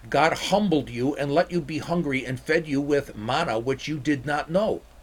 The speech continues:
nor did your fathers know, that he might make you understand that man does not live by bread alone, but b-, man lives by everything that proceeds out of the mouth of the Lord." Now, what's really interesting is this.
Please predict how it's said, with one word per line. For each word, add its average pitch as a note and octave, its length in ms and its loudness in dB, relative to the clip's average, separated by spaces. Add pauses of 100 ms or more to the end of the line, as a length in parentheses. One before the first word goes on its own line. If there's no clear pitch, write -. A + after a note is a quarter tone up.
(240)
nor D#3 220 6
did D#3+ 200 4
your D#3+ 140 2
fathers F3+ 520 2
know, G#2+ 200 -10 (920)
that B2 160 4
he C#3+ 160 -2
might D#3 320 0
make D3 220 -2
you C#3 140 2
understand D3+ 460 0
that C3+ 180 0
man C3 220 0
does D3+ 200 0
not D#3 240 -2
live C#3+ 200 -2
by C3 120 -2
bread B2 240 0
alone, C3+ 300 0
but B2 180 -8
b-, A2+ 200 -6
man C#3+ 320 -2
lives D3+ 240 0
by B2 180 -2
everything E3+ 420 -2
that D#3 180 -4
proceeds C3+ 560 -6
out B2 220 -6
of B2+ 100 -10
the A#2 60 -12
mouth G2+ 380 -12 (360)
of G2 120 -12
the G#2+ 80 -6
Lord." F#2 300 -12 (2250)
Now, A#2 140 -2
what's B2 180 -2
really A3 320 6
interesting F#3 460 0
is A#2 140 -4
this. C3 380 0